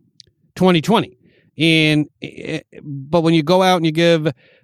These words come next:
Elliott a six-year contract with fifty million dollars in guaranteed money at fifteen million dollars a year, you go out and you give Amari Cooper, whatever it was, an, a hundred million dollar contract over five years. I know that, I know that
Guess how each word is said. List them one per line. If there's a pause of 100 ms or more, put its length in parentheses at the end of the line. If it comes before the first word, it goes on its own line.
(180)
Elliott
a
six-year
contract
with
fifty
million
dollars
in
guaranteed
money
at
fifteen
million
dollars
a
year, (380)
you
go
out
and
you
give (960)
Amari
Cooper,
whatever
it
was,
an,
a
hundred
million
dollar
contract
over
five
years.
I
know
that,
I
know
that